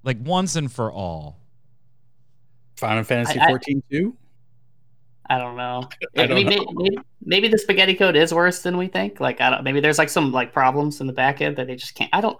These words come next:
Speaker 3: but then they're doing the Ishgard stuff. We know we're gonna have housing wars, right? With that. I, I, I
Speaker 1: I'm
Speaker 3: don't
Speaker 1: just,
Speaker 3: know.
Speaker 1: I'm
Speaker 2: Probably
Speaker 1: really
Speaker 2: five,
Speaker 1: sick of hearing
Speaker 2: five point five.
Speaker 1: server space is the issue for everything. Remember our inventory initially?
Speaker 2: Oh, God.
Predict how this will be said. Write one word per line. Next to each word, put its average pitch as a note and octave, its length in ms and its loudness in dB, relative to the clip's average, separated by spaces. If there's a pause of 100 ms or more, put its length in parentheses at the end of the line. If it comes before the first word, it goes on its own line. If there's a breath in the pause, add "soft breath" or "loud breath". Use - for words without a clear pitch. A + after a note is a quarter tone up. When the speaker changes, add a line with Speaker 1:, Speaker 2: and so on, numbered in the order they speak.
(120)
Speaker 3:
but F#3+ 100 -2
then A3+ 120 2
they're A3 100 6
doing B3 180 6
the E3+ 60 6
Ishgard E3 360 4
stuff. C#3 260 0
We D#3+ 80 0
know F3+ 80 2
we're F3+ 80 2
gonna C3+ 120 0
have C3 140 0
housing C3 320 2
wars, A#2+ 300 -8
right? B2+ 360 -6
With D3+ 160 -12
that. B2+ 360 2 (180)
I, - 60 -8 (100)
I, - 40 -12
I - 60 -16 (680)
Speaker 1:
I'm D3+ 40 0
Speaker 3:
don't D#3 80 4
Speaker 1:
just, D#3 120 4
Speaker 3:
know. B2+ 80 6
Speaker 1:
I'm A#2+ 100 6
Speaker 2:
Probably C3 140 6
Speaker 1:
really - 120 0
Speaker 2:
five, - 120 4
Speaker 1:
sick - 160 4
of C#3+ 100 -4
hearing C3 260 2
Speaker 2:
five B2+ 60 2
point A#2 80 0
five. C3+ 220 4
Speaker 1:
server B2+ 140 0
space G#2 380 -4
is G2+ 140 -8
the G#2 140 -4
issue G#2 260 -4
for G#2 120 -6
everything. G2 260 -4
Remember A#3 280 -4
our C#3+ 240 0 (100)
inventory F3+ 680 0
initially? F#3+ 560 -4 (760)
Speaker 2:
Oh, A#2+ 180 -2
God. A2 300 -4